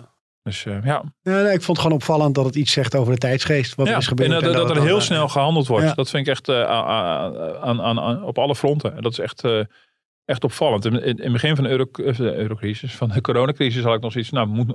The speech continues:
Speaker 1: ik moet nog maar zien, eh,
Speaker 2: Mhm.
Speaker 1: wat er echt verandert." Maar je ziet hier, en daarvoor heeft de coronacrisis echt wel lang genoeg geduurd. Dat, eh, dat heel veel mensen hebben ontdekt van, "Oh ja, oké, ik bedoel, het, eh, alsmaar thuiswerken, dat oeverloze thuiswerken is voor de meeste mensen niet echt ideaal."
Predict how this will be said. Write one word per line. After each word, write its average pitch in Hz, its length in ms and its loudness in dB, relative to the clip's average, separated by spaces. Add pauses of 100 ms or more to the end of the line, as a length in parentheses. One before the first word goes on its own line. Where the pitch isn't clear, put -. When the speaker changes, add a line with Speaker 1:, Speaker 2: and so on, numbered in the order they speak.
Speaker 1:
ik 127 100 -12
moet 127 220 2
nog 123 80 2
maar 101 140 2
zien, 135 340 2 (680)
eh, 127 160 2
Speaker 2:
Mhm. 127 80 4
Speaker 1:
wat 127 160 4
er 147 60 0
echt 135 160 -2
verandert." 147 460 2
Maar 110 140 2
je 110 80 4
ziet 110 180 2
hier, 123 240 2
en 123 220 0
daarvoor 120 300 2
heeft 113 140 2
de 139 80 -4
coronacrisis 120 500 0
echt 120 100 -6
wel 123 100 2
lang 127 220 2
genoeg 131 220 2
geduurd. 123 480 2 (600)
Dat, 117 300 0
eh, 120 300 4
dat 113 120 0
heel 123 140 0
veel 127 100 0
mensen 123 180 2
hebben 123 200 0
ontdekt 120 280 0
van, 113 120 -8
"Oh 160 140 2
ja, 92 220 0
oké, 117 240 0
ik 80 80 -2
bedoel, 95 360 -4
het, 104 160 -8
eh, - 160 -6
alsmaar 123 380 0
thuiswerken, 113 680 0
dat 104 200 -8
oeverloze 123 460 4
thuiswerken 107 840 2
is 113 180 -4
voor 117 100 0
de 110 60 2
meeste 135 380 2
mensen 101 360 2
niet 135 160 4
echt - 140 0
ideaal." 170 480 2